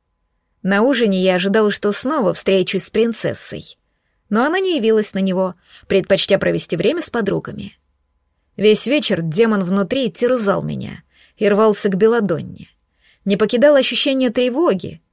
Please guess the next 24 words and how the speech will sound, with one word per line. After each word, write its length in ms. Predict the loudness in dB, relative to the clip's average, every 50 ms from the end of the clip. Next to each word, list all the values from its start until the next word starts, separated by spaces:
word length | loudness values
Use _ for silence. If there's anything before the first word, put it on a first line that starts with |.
| _ _ _ _ _ _ _ _ _ _ -2
Но 200 | 0 0 0 0
что 240 | -2 -2 0 2 2
могло 400 | 2 2 2 4 2 2 2 2
угрожать 580 | 0 -2 0 2 2 2 2 2 0 0 -2 -2
принцессе 840 | -2 -2 -2 -2 -4 -2 -2 0 0 -2 -4 -6 -10 -12 -14 -16 _ _ _ _ _ -20 _ _
в 80 | -6
самом 340 | 0 2 2 2 2 2 2
защищенном 600 | 2 2 0 0 0 0 0 0 0 2 0 0
месте 340 | 0 -2 -2 -4 -4 -2 -2
во 120 | -2 -2
всем 240 | -2 -2 -4 -4 -4
Пятом 320 | -4 -4 -2 -2 -2 -2
мире? 340 | -2 -2 -2 -4 -6 -6 -12 _ _ _ _ _ _ _ _ _ _ _ _ _ _ _ _ _ _ _ _ -2
Как 200 | 0 0 0 0 -2
оказался 540 | -4 -2 0 0 2 2 2 2 2 2 0
у 40 | 0
дверей 420 | 2 2 2 2 4 2 2 0
в 80 | 0 -2
покое 360 | -4 -4 0 2 2 4 2
своей 300 | 2 0 0 0 0 0
пары, 460 | -2 -2 -2 -2 0 -2 -4 -6 -8 _ _ -20 -20 _ _ 0
которые 420 | 2 2 4 4 4 4 4 2
нашел 340 | 2 0 0 0 0 0 0
сам, 400 | 0 0 0 -2 -2 -2 -4